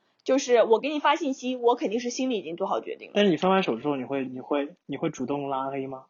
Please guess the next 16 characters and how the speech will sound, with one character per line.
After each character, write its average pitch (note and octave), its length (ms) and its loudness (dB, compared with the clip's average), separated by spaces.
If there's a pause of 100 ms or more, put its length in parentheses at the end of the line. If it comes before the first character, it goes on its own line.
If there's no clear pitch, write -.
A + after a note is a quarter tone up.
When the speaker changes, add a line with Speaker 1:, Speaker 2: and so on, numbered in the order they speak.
Speaker 1:
我 B3+ 340 2
从 C4+ 220 -8
来 D#4 120 -4
不 D4+ 140 -10
拉 B3 180 2
黑 A#3+ 220 -4
我 A#3 160 -4
的 G3 100 -8
前 F#3+ 200 -14
男 G3+ 140 -8
友 G3 120 -8
们， - 160 -16 (160)
除 A3+ 260 -4
非 D#4+ 240 -4
就 C4+ 180 -8
是 G3 420 -6